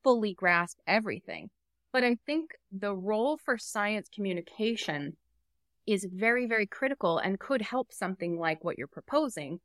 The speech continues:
where people see the questions and the problems that you're working on,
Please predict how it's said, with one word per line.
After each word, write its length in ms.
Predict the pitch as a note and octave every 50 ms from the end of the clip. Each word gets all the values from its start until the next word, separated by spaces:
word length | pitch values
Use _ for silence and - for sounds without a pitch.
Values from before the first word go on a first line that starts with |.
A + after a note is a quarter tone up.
| _ _ _ _ _
where 180 | - A3+ A3 G#3
people 380 | - - D#4+ E4+ - B3+ G3+
see 480 | - - - - - C#4 C#4 A#3 F#3 F3
the 120 | F3 E3+
questions 560 | - - - G#3+ A3+ - - - G#3+ G3 F#3 F#3
and 80 | F3
the 60 | E3
problems 500 | - _ - F3 F#3+ G3+ F#3+ F3 E3+ E3+ -
that 160 | E3+ - -
you're 240 | F3 F3+ F3+ F#3+ F#3+
working 480 | F3 E3 D#3+ F#3 - - G#3+ F3+ D#3
on, 360 | C#3+ C#3 C#3 C#3+ C#3+ D3+ F3